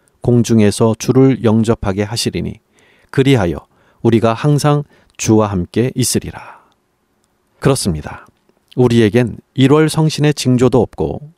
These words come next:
천체가 흔들리고 바다가 요동치는 징조도 없습니다.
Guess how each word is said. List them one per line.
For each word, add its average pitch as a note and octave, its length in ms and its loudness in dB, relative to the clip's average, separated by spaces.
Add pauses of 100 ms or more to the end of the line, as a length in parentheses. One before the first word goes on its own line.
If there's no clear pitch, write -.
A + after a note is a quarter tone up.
(140)
천체가 A#2+ 560 -2
흔들리고 G#2+ 840 -2
바다가 A2+ 460 -2
요동치는 C3+ 540 -2
징조도 G2 440 -2
없습니다. - 720 -10